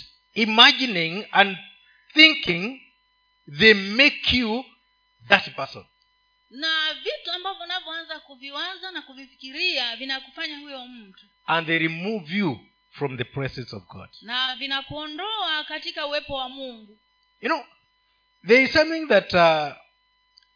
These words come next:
Speaker 1: uh, Brother Zero spoke today about freestyle.
Speaker 2: Kuna kitu fulani ambacho ndugu yetu Zero alizungumza leo kuhusu hiyo hali ya kuwa huru.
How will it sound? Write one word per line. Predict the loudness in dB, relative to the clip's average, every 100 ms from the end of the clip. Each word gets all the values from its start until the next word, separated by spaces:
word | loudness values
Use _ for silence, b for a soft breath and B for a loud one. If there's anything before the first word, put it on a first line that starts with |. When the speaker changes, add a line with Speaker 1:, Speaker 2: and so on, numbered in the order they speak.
| -4 0
Speaker 1:
uh, | 0 0 -4 -6 -12 -18 _ 0
Brother | 0 4 2 2 -2
Zero | -6 -4 -2 -4
spoke | -4 -12 -8 -6 -6 -8 -16 -20 _ _ _ _ _
today | -6 -4 -4 -6 -10 -8
about | 0 0 0
freestyle. | -4 -2 0 0 -2 -4 -10 -18 _ _ _ _ _ _ _
Speaker 2:
Kuna | -10 -10
kitu | -8 -14
fulani | -10 -8 -6
ambacho | -6 -8 -10
ndugu | -14 -12 -10
yetu | -10 -12
Zero | -14 -10 -8 -8 -10
alizungumza | -10 -12 -16 -16 -16 -10 -8
leo | -4 -2 -2 -4
kuhusu | -8 -14 -14 -14 -14
hiyo | -10 -10
hali | -10 -8 -4 -4 -4 -6
ya | -8
kuwa | -8 -12
huru. | -10 -12 -12 -14